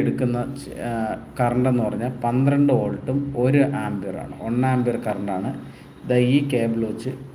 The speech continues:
കണക്ട് ചെയ്തപ്പോൾ എടുത്തത്. അപ്പോൾ നമ്മൾ മനസ്സിലാക്കേണ്ടത്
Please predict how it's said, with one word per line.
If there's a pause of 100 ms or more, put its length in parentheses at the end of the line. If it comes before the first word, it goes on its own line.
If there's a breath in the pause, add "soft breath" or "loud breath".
കണക്ട്
ചെയ്തപ്പോൾ (100)
എടുത്തത്. (2500 loud breath)
അപ്പോൾ
നമ്മൾ (280)
മനസ്സിലാക്കേണ്ടത്